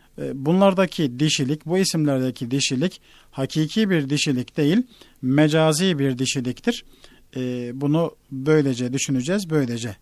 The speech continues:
değerlendireceğiz. Evet, ikinci madde, e, yaratılıştan dişi olan varlıklar, fıtrattan diyebileceğimiz, yaratılıştan, doğuştan dişi olan varlıklar.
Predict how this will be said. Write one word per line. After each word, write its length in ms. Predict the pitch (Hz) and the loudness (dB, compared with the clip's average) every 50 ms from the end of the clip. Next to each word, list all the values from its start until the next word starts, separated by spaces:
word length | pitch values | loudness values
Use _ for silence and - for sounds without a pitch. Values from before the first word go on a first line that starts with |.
| - - | -10 -4
değerlendireceğiz. 920 | 139 135 131 127 123 120 120 120 117 113 117 117 110 107 113 107 104 - - _ _ _ _ - - - - - - - - - - | -2 0 0 0 -2 -2 -2 -4 -4 -4 -4 -6 -8 -8 -8 -8 -8 -8 -10 _ _ _ _ -20 -20 -20 -20 -20 -20 -20 -20 -8 -2
Evet, 200 | 190 208 214 160 | 0 2 2 2
ikinci 400 | 160 180 - - 214 214 208 240 | 0 0 0 2 2 4 4 4
madde, 480 | 226 196 175 160 147 151 190 226 226 - - | 4 4 4 2 2 2 0 0 0 -4 -6
e, 80 | 156 | -4
yaratılıştan 1000 | 147 143 143 151 160 165 180 185 175 190 185 185 196 190 - - 208 208 202 175 | -2 0 2 2 4 6 4 4 4 2 2 2 0 0 2 2 2 4 2 2
dişi 240 | 165 180 - - 220 | 2 0 2 2 4
olan 460 | 202 180 156 135 131 123 117 110 113 | 4 4 4 4 2 0 -2 -2 -2
varlıklar, 680 | 127 139 131 127 123 120 - - 127 113 110 - - - _ _ _ _ _ _ _ _ _ _ _ _ | -2 -2 0 -2 -2 -6 -6 -8 -8 -8 -8 -10 -12 -14 _ _ _ _ _ _ _ _ _ _ _ _
fıtrattan 920 | - - 165 156 - - - 165 160 156 - - 170 160 156 147 127 120 - _ - | -6 -4 -4 -4 -4 -2 0 0 0 0 0 0 2 4 4 4 2 0 -4 _ -4
diyebileceğimiz, 840 | 135 139 135 123 127 120 123 120 113 120 120 120 117 117 110 110 | -2 -2 0 0 -2 -2 -2 -4 -4 -4 -4 -4 -4 -4 -4 -4
yaratılıştan, 840 | 127 131 135 143 139 131 143 131 143 135 - - 156 143 135 127 117 | -4 -2 -2 -2 -2 -2 -2 -2 -2 -2 -2 -2 -2 0 0 0 2
doğuştan 560 | 143 151 156 160 151 - - 185 180 180 165 | 2 4 4 4 2 0 -2 -2 -2 0 0
dişi 220 | 147 143 - - 175 | 0 -2 0 0 2
olan 360 | 156 139 135 127 123 120 117 | 2 2 0 0 -2 -2 -4
varlıklar. 760 | 123 123 123 120 120 120 - - 127 117 110 - - - | -4 -4 -2 -4 -4 -6 -8 -8 -10 -10 -8 -10 -12 -14